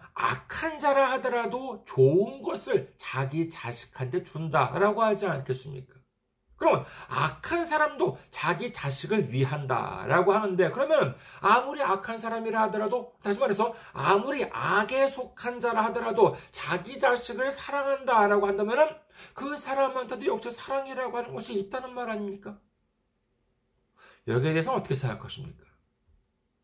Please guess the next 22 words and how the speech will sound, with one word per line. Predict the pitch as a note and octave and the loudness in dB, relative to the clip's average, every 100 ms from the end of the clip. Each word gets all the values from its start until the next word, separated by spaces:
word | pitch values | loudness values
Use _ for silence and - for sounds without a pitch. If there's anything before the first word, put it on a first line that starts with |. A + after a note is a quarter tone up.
| _ _ _ _ - | _ _ _ _ -16
자, | - D#2+ | -12 -8
다시 | F2+ A2 | -4 -2
한번 | A2+ | 0
말씀드릴게요. | G#2+ - F#2+ F2+ - E2 F2+ D3 - - - - | -2 -4 -6 -6 -6 -8 -4 -6 -8 -20 -20 -12
잘 | - - | -6 -4
생각해 | G2 - F2+ | -2 -4 -4
보십시오. | - - - - - - _ - - _ _ - - - - | -8 -10 -16 -14 -16 -20 _ -20 -20 _ _ -20 -20 -14 0
악한 | C#3+ C#3 - - C#4 C4+ | 2 2 -2 -4 -2 -2
사람도 | B3+ B3 A#3+ A#3 B3+ B3+ - | 2 0 0 -2 -2 -2 -8
자기 | - - C3 F3 | -10 -4 0 0
자식을 | F3 - B2+ C#3 C3 D#3+ C#3 G#2+ | 0 -4 -4 -4 -2 -2 -2 -4
위할 | A#2 A2 B2 A#2+ - | -8 -6 -4 -4 -4
줄 | D#3+ | -6
안다라고 | - F2+ G2+ A2 G#2+ G2 - - G#2 B2+ C3+ | -6 -8 -10 -4 -2 -2 -6 -6 0 2 2
하면은 | D3+ A2+ G2+ C3+ C3 G#2+ F#2 - - - - | 0 -2 0 2 2 0 -6 -14 -20 -18 -4
그 | G3+ D4 | 0 0
악한 | - - C3+ - - A3 | 0 -2 -4 -6 -4 -2
사람한테도 | G3+ G3+ G3+ G3 F#3 F#3 G3+ A#3+ - - | 0 2 4 2 2 2 4 2 0 -18
사랑이 | - - A#3+ A3+ A3 A#3 B3 - - | -14 -6 0 4 2 0 -10 -12 -4
있다는 | C3+ - F3 F3 E3 | -4 -2 -2 -2 -2
뜻이 | C#3+ C3+ | -4 0
된다. | C3+ A2 G2 - | 0 0 -6 -8